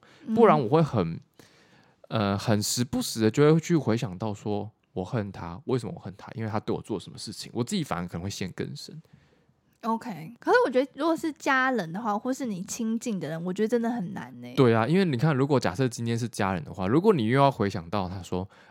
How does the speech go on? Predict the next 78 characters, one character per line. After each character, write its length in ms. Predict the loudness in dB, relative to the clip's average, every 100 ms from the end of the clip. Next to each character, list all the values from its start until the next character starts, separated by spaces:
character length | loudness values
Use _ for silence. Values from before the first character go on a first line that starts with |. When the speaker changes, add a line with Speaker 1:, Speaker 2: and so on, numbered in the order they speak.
| _
Speaker 2:
，“哦， 160 | -10 -6
因 80 |
为 80 | -4
他 100 | -4 -6
之 60 |
前 200 | -8 -10
对 100 | -8
我 140 | -8 -10
怎 160 | -14
样， 100 | -18 -12
所 120 | -10
以 300 | -8 -10 -12
我 100 | -12
现 100 | -8
在 80 | -6
不 140 | -4 -4
要 80 |
理 60 | -6
他。” 180 | -10 -12 -14 -16 -16
Speaker 1:
对。 60 | -16 _ _ _ -8
Speaker 2:
某， 300 | 0 4 2
某 360 | 0 0 0 0
个 140 | 0
部 160 | 2 4
分 120 | 4
来 120 | 2
讲， 120 | -2 -2
这 120 | 0
也 60 | 0
是 200 | 0 -4
一 40 |
个 220 | -4 -4 -4
无 160 | -2 -2
限 180 | 0 -2
的 120 | -2
轮 200 | -4 -8 -12
回。 140 | 0
Speaker 1:
就 120 | 2
你 120 | 4 4
会 160 | 2 2
又 140 | 0 2
在 140 | 2
反 320 | 2 -2 -2
刍 500 | -8 -10 -8 -8 -8 -12 2
Speaker 2:
对， 180 | 4 4
那 120 | 4
你 120 | 4
等 60 | 2
于 20 |
是， 0 |
Speaker 1:
之 120 | 4
前 100 | 4
的 80 | 4
东 260 | 4 4 4
西。 360 | -2 -10 -12 -6
Speaker 2:
那 80 | 0
等 100 | 2
于 40 | 4
是 100 | 2
你 120 | 0
跟 240 | -2 -4 -6 -2
对 100 | 0
方 140 | 2
的 60 | 0
关 160 | -2
系 80 | -2
其 160 | -4 -8
实 360 | -6 -6 -6 -10 _ _ _ _ _ -4
就 120 | 0
也 160 | 2 2
不 120 | 2
会 80 | 0
变 240 | 0 -2
好。 260 | -4 -14 -14 _ _ _
Speaker 1:
对。 140 | -8 -2
Speaker 2:
虽 160 | 2
然 180 | 4 4
说 340 | 4 4 4